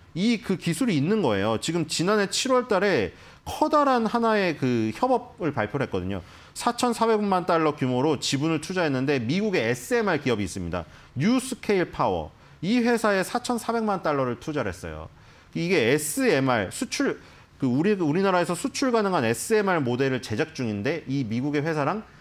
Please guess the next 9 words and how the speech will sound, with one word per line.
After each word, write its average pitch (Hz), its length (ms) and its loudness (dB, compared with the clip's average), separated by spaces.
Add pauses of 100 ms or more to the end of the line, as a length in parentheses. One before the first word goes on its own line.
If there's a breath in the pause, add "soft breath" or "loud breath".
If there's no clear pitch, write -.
협업을 202 400 0
했다. 85 460 -4 (280 loud breath)
그러니까 175 180 -2
두산중공업은 202 1000 0 (300 loud breath)
뭐 143 380 0
두산중공업이 185 600 0
해상 247 480 -2
풍력을 190 420 0
해서 143 460 0